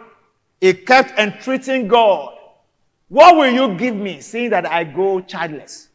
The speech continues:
How will you intervene in this situation? That, those were the words of Abraham. Genesis twenty-two, uh, you know, um, what, what will you do, Father,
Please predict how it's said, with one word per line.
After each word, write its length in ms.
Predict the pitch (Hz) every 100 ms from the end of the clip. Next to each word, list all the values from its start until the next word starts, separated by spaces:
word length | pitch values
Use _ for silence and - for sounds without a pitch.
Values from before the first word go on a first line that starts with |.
| _ _ _ _ _ _ 151 - _ _ _
How 240 | 233 277
will 100 | 285
you 120 | 240 247
intervene 600 | 226 214 190 160 262 247
in 160 | 196
this 160 | 214 226
situation? 600 | 202 - 170 165 165 - _ _ _ _ _
That, 180 | - 220
those 180 | 196 -
were 100 | 185
the 100 | 175
words 340 | 180 233 233
of 140 | 143 -
Abraham. 380 | 233 180 156 - _ _ _ _ _ _ _ _ _ _ _ _ _ _
Genesis 440 | 196 202 196 208 208
twenty-two, 720 | 208 180 - 226 247 180 113 _ _ _ _
uh, 60 | 151
you 140 | 160
know, 260 | 160 160 156 _ 160
um, 240 | 156 131 _ _ _ _ _ _ _ _ _ _
what, 300 | _ 185 247
what 240 | 220 339 370
will 120 | 277
you 160 | 240 226 165
do, 220 | 220 190
Father, 460 | - 180 180 170